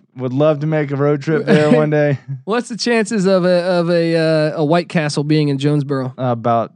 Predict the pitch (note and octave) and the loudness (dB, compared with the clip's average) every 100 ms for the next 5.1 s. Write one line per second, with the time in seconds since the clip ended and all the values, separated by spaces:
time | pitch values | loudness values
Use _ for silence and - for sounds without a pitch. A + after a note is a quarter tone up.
0 | - E3 G3 F#3 F#3 F3+ F3+ F#3+ G3+ F#3+ | -4 2 2 4 2 0 0 -2 0 -2
1 | E3+ F3+ D#3+ D3 F3+ E3 D#3 D#3 D3 D3+ | 0 0 0 0 0 2 0 0 0 -2
2 | B2+ A2 A#2 D3+ F3+ F#3 E3 D#3 D#3 D#3 | -2 -4 -2 2 4 4 0 -2 -2 -2
3 | C#3+ B2 - B2 G3+ A#3 G#3+ G3+ A3 G3 | -6 -6 -8 -4 0 2 2 2 2 2
4 | G#3 G#3 F#3+ E3+ G3+ F#3 E3 D#3 C#3+ D#3 | 4 2 2 0 0 0 0 0 0 0
5 | F3 | -2